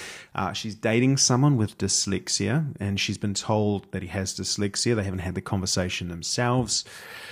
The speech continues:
Um, and, you know, I'm guessing based on the gist of this, she likes him,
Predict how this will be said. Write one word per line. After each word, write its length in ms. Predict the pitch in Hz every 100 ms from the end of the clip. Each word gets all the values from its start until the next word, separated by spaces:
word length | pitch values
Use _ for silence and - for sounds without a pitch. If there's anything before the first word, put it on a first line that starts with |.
| - -
Um, 580 | - 107 104 104 98 95 - -
and, 680 | - 113 113 110 107 104 95 - - _ _ -
you 80 |
know, 160 | 101 98 - _ -
I'm 160 | 98 95
guessing 420 | 107 107 - 113
based 320 | 107 107 -
on 120 | 113 107
the 80 |
gist 280 | 98 110 -
of 60 | 107
this, 140 | 151
she 180 | - 107
likes 360 | 98 101 - -
him, 260 | 151 196